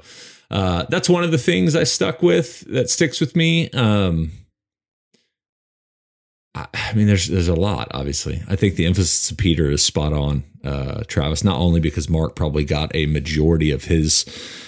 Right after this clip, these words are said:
gospel from Peter's retelling the story, um, but, but in addition to that, just the fact that there is this redemptive thing. And we know from the Gospel of John that it, it, it is a substantial redemption moment. So, uh, all right,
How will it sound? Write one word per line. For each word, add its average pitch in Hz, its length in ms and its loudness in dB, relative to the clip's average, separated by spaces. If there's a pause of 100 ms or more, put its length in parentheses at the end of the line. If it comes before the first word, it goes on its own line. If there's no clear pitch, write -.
(140)
gospel 85 400 0
from 73 200 2
Peter's 80 420 2
retelling 82 720 2
the 143 100 0
story, 170 560 0
um, 82 640 0
but, 76 400 -4
but 87 160 0
in 78 100 2
addition 80 380 0
to 76 60 -2
that, 71 180 -4
just 85 180 -8
the - 60 -10
fact 73 240 -4
that 76 140 -12
there 69 120 -2
is 76 160 -4
this - 220 -2
redemptive 76 560 -4
thing. 71 400 -2 (340)
And 85 80 2
we 87 80 6
know 90 140 6
from 78 160 0
the 73 60 0
Gospel 71 400 -6
of - 80 -8
John 73 320 -4
that 69 120 -4
it, 58 220 -6 (100)
it, 76 240 -2 (300)
it 90 180 0
is 85 140 -4
a 76 80 -4
substantial - 720 -4
redemption 76 580 -8
moment. - 220 -14
So, - 240 -4 (540)
uh, 107 340 0
all 147 140 -4
right, 123 160 -2